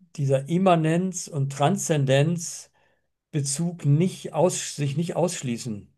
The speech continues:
müssen, sondern dass die irgendwie zusammenfallen in einer Weise, die dann vielleicht gar nicht mehr so richtig, äh, sprachlich zu fassen ist.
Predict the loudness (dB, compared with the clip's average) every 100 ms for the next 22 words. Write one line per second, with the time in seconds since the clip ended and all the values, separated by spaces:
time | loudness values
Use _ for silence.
0 | _ _ _ -10 -8 -8 -8 -6 -4 0
1 | 0 0 -4 0 0 0 -2 -2 2 4
2 | 2 0 2 2 2 0 2 2 2 0
3 | -2 -2 -2 -6 -18 _ _ _ _ _
4 | -6 -6 -2 0 0 0 2 2 2 0
5 | 0 -2 0 -4 -6 -14 -14 -12 -12 -14
6 | -16 -18 -8 0 0 2 -2 -4 -2 0
7 | 0 0 -2 -4 -6